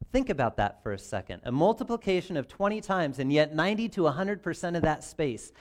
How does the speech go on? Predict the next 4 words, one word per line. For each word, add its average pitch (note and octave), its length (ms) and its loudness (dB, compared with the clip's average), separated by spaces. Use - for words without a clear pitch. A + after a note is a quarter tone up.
is C#3 180 -2
filled. A2+ 540 -4
That's - 140 -10
amazing. G2 460 -6